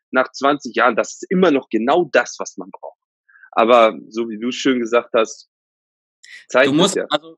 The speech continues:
Speaker 2: du musst, wenn du, also du, klar, die Ausbildung ist erstmal das eine, und das habe ich auch gemacht, ich habe ein Studium gemacht, habe mich damit beschäftigt, habe in meinem, äh, privaten Zeit während des Studiums schon für Medien gearbeitet, habe auch mal versucht, beim Fernsehen zu arbeiten, das machte keinen Sinn, weil mein Gesicht wahrscheinlich nicht hübsch genug ist, aber egal.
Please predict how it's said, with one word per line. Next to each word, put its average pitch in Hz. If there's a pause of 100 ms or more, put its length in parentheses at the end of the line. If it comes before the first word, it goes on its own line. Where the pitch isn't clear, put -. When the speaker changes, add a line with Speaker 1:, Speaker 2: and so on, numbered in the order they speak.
(320)
Speaker 2:
du 135
musst, 185
wenn 185
du, 170
also 147
du, 143
klar, 160
die 165
Ausbildung 165
ist 160
erstmal 147
das 127
eine, 180
und 175
das 147
habe 147
ich 139
auch 165
gemacht, 175
ich 151
habe 151
ein 151
Studium 170
gemacht, 156
habe 147
mich 143
damit 143
beschäftigt, 165
habe 147
in 139
meinem, 135
äh, 123 (140)
privaten 131
Zeit 143
während 143
des 143
Studiums 143
schon 139
für 139
Medien 139
gearbeitet, 160
habe 135
auch 131
mal 131
versucht, 135
beim 127
Fernsehen 143
zu 139
arbeiten, 131
das 127
machte 131
keinen 127
Sinn, 131
weil 127
mein 123
Gesicht 131
wahrscheinlich 131
nicht 127
hübsch -
genug 123
ist, 120
aber 107
egal. 120